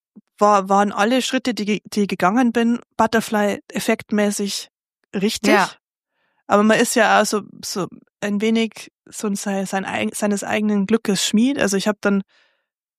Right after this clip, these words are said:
Speaker 1: schon immer sehr bewusst geschaut, okay, bringt mir das jetzt was?
Speaker 2: Ja.
Speaker 1: Macht mir das jetzt immer nur glücklich und so? Das Einzige, was, was vielleicht eine coole Alternative gewesen wär, wär, dass ich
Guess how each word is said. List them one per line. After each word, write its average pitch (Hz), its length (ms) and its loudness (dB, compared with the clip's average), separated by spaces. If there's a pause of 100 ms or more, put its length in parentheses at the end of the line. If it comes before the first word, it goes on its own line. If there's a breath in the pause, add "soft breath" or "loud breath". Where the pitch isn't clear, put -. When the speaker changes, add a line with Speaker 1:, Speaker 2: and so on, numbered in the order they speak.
Speaker 1:
schon - 160 2
immer 214 180 6
sehr 208 120 6
bewusst 196 640 2
geschaut, 196 600 -2
okay, 180 500 -6 (680)
bringt 226 320 -2
mir 240 120 4
das 226 140 -2
jetzt 220 200 -6
was? 190 300 0
Speaker 2:
Ja. 196 320 2
Speaker 1:
Macht 185 220 -2
mir 208 80 0
das 185 120 -6
jetzt 190 160 -6
immer 208 180 0
nur 190 160 -4
glücklich 262 460 0
und 233 100 -4
so? 226 180 -6 (800 soft breath)
Das 185 140 -8
Einzige, 247 480 0
was, - 340 -4 (720)
was 208 300 0
vielleicht 202 340 2
eine 190 120 -4
coole 240 340 0
Alternative 190 760 -6
gewesen 262 420 -4
wär, 285 300 -4 (640)
wär, 208 260 4
dass 214 200 -2
ich - 240 -10